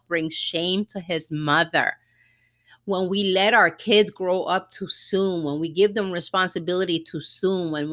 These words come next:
we leave them alone constantly too soon, thinking they're gonna be okay because we just wanna go do our thing and we're busy and we gotta, no, no, no. We have to be there for them.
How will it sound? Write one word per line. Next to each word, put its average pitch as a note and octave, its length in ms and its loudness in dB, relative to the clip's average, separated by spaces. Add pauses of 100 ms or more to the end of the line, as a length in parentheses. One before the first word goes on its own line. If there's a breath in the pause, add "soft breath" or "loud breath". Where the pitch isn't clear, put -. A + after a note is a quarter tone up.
we F3+ 120 -2
leave G3 320 -2
them F#3+ 160 -2
alone E3+ 480 0
constantly F3 680 -2
too G#3+ 200 -2
soon, F#3+ 460 -2
thinking G3 340 -2
they're F3+ 180 0
gonna F3 220 0
be F#3 240 -2
okay F3+ 640 2 (260 loud breath)
because F3 300 -2
we G#3+ 180 0
just G#3 180 2
wanna G3 300 2
go F#3+ 220 0
do F3+ 260 -2
our E3 160 4
thing G3+ 540 4
and D#3 100 0
we're F#3 220 4
busy F#3+ 420 2
and E3+ 100 0
we G3 120 4
gotta, G3 260 0 (240 loud breath)
no, G3+ 240 2
no, G#3 180 2
no. E3+ 360 -4 (1300)
We A#3+ 540 2 (180)
have F#3 300 6 (340)
to F#3+ 220 -6
be F3 340 -8
there D#3+ 320 0 (100)
for D3+ 300 -4
them. C#3+ 540 -2